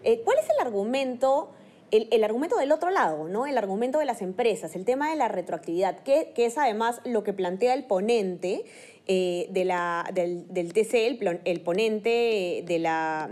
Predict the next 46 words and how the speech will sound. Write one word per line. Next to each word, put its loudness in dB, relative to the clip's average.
de -6
justamente -2
de 2
lo 0
que -8
se 0
ha 4
votado, 2
Ernesto -2
Blume, -2
eh, 2
él 4
habla 2
de, 0
de, -2
él, 0
él -2
argumenta 0
que 0
en 0
efecto -2
este -2
decreto 0
era 0
inconstitucional -4
por, 2
eh, -2
un -4
tema 0
que -2
tú -4
bien 0
comentabas, -2
este, -4
brevemente 0
hace -4
un -4
momento, -2
por -2
un 0
tema 0
de, -2
de -2
retroactividad. -4
¿Cómo -2
podemos -2